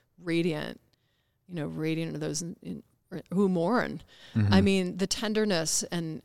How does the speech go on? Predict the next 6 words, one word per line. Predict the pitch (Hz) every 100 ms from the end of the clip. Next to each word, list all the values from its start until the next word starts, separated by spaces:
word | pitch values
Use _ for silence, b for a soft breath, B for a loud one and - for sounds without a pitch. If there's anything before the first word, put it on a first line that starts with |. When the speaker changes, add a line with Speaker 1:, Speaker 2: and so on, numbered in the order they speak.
| -
Speaker 1:
pathos | - 208 - 185 165 - -
and | 165 160 -
absolute | 170 - 214 185 165 156
pain | - 185 175 170 165
of | 151
mourning, | 160 160 170 156 147 147